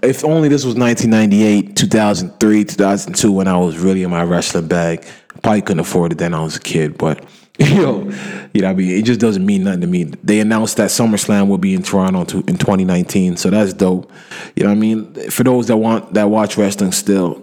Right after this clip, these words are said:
go get involved, man. That's, you know what I mean? These things don't come to all this, all the cities around the world, but they're coming to yours, man. So go, go fuck with that. You know what I'm saying? Um, yo, J-,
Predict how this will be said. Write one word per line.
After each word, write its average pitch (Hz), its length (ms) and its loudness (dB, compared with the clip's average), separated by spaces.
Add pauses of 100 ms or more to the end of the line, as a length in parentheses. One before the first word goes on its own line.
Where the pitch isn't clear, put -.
(140)
go 101 160 2
get 95 160 0
involved, 87 500 0
man. 80 240 -2
That's, - 380 -4
you - 80 -4
know 85 100 0
what 82 40 0
I - 20 -2
mean? 85 160 -2
These 90 180 0
things 87 240 0
don't 82 160 -2
come 92 200 -2
to 85 100 -2
all 85 180 2
this, 78 200 -6
all 87 300 0
the 82 100 -6
cities 85 400 -2
around 85 280 0
the 78 80 -4
world, 80 260 0
but 80 120 0
they're 85 80 0
coming 80 280 -2
to 76 160 -6 (440)
yours, 78 460 -2
man. 62 220 -6
So - 360 -8 (340)
go, 87 180 -2
go 90 200 -2
fuck 80 260 -4
with 73 140 -4
that. 76 340 -4
You 85 80 -4
know 82 60 -2
what 82 60 -2
I'm 80 60 -8
saying? 82 380 -4 (420)
Um, 107 540 0 (1700)
yo, 120 520 0
J-, - 180 -12